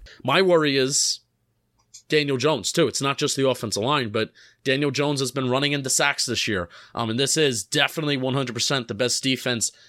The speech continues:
that we have faced so far this year. D V O A, Football Outsiders, has the Cowboys defense sixth in the N F L through the first two weeks, despite having the worst offense in the National Football League, too.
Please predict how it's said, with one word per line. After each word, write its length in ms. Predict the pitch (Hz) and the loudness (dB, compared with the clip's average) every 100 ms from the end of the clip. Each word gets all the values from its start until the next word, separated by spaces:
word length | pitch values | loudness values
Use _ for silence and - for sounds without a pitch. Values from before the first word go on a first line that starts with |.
| _ | _
that 160 | 113 101 | -4 0
we 140 | 135 | 2
have 180 | 127 110 | 2 0
faced 580 | - 160 131 - - - | 0 2 2 0 -2 -2
so 220 | - 123 | 0 0
far 220 | - 117 | 0 0
this 240 | 107 101 | 0 -2
year. 200 | 135 147 | 0 0
D 200 | 117 123 | 0 -2
V 160 | 120 123 | 0 0
O 140 | 113 123 | 2 2
A, 220 | 127 117 | 2 0
Football 400 | - - 110 123 | -4 -6 -2 0
Outsiders, 540 | 123 - 120 113 104 - - - | 0 0 0 0 -2 -8 -12 -4
has 120 | 117 | -4
the 80 | 104 | -2
Cowboys 460 | 127 123 117 113 98 | -2 -2 0 -2 -2
defense 440 | 120 113 117 101 | -4 -4 -2 0
sixth 420 | - 160 - - | 2 2 -2 -4
in 80 | 131 | -2
the 60 | 120 | -2
N 100 | 117 | -2
F 120 | - | 0
L 280 | 135 117 - - _ | 2 2 -2 -16 _
through 120 | - | -4
the 60 | 123 | -2
first 340 | - 120 - | 0 -2 0
two 120 | - | -2
weeks, 260 | 131 123 - | 0 0 -2
despite 380 | 113 - 127 110 | -2 0 0 0
having 380 | 120 120 110 101 | -2 -2 -4 -2
the 160 | 175 | -2
worst 580 | 127 165 156 - - - _ _ _ - | 2 2 2 0 -4 -6 _ _ _ -4
offense 560 | 131 127 - 120 107 - | -2 -2 -2 -2 0 0
in 100 | 131 | -2
the 80 | |
National 320 | 120 113 - 110 | -2 -2 -4 -4
Football 360 | 123 - 104 | -6 -4 -2
League, 180 | 101 87 | -2 -2
too. 240 | - 101 | -2 -2